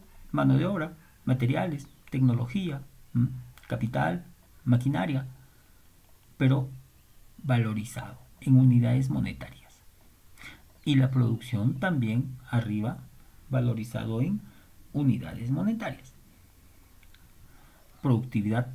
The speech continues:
global o total. Y las parciales, pues ya tenemos las que más destacan. La productividad de la materia prima es la salida, la producción, sobre entrada de materia prima, o de mano de obra,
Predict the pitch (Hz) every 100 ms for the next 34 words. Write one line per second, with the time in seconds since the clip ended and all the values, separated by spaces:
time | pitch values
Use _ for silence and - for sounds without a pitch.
0 | - 123 104 98 104 135 - - 151 185
1 | - - - - - - - - - -
2 | - - - - 247 254 254 269 247 -
3 | 180 151 151 - - - - - 131 123
4 | 123 123 135 135 120 117 - - 117 135
5 | 196 - 196 135 143 - - - - -
6 | - 139 131 123 127 127 131 160 175 208
7 | 233 233 208 165 170 - - - - 135
8 | 131 127 127 190 226 190 156 - - -
9 | - 175 220 - 208 202 - - - -
10 | - - - 127 120 120 120 131 135 139
11 | - 180 202 208 220 160 175 - - -
12 | - - - 151 147 175 202 220 202 147